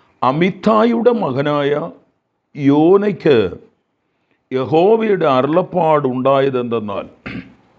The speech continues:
അവിടെ നാം വായിക്കുന്നത് അമിത്തായിയുടെ മകൻ എന്നാണ് അറിയപ്പെടുന്നത്. അമിത്തായി എന്ന വാക്കിൻ്റെ അർത്ഥം സത്യമെന്നാണ്.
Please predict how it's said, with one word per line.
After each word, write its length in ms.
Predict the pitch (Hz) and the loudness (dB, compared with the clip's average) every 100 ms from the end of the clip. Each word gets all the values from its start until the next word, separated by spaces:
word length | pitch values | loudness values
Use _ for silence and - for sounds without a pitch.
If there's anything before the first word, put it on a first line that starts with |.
| _ _ _ _ | _ _ _ _
അവിടെ 180 | 127 160 | -2 0
നാം 140 | 175 151 | 0 0
വായിക്കുന്നത് 680 | 139 151 170 175 151 123 110 165 - _ _ _ _ _ | 2 2 0 0 0 -2 -2 -4 -10 _ _ _ _ _
അമിത്തായിയുടെ 1080 | - 147 175 196 - 180 208 226 226 226 233 | -4 -2 0 -2 -4 -2 0 2 2 0 0
മകൻ 340 | 147 123 135 143 143 - | 0 -2 -2 -6 -8 -4
എന്നാണ് 380 | 139 135 110 117 185 - | 0 0 -2 -4 -6 -2
അറിയപ്പെടുന്നത്. 580 | 143 151 165 139 90 - - _ _ _ _ _ _ _ _ _ - - - - | -2 -2 -4 -4 -6 -12 -20 _ _ _ _ _ _ _ _ _ -20 -20 -12 -2
അമിത്തായി 720 | 147 208 - 220 233 247 208 180 135 | -2 -2 -4 -2 0 0 -4 -4 -2
എന്ന 180 | 156 147 | 0 0
വാക്കിൻ്റെ 480 | 135 147 - 185 156 | 0 -2 -2 -4 0
അർത്ഥം 300 | 117 98 123 123 - | -2 0 -2 -2 -10
സത്യമെന്നാണ്. 1000 | - 151 147 - - 190 147 95 82 | -4 -4 -4 -6 0 0 0 -6 -10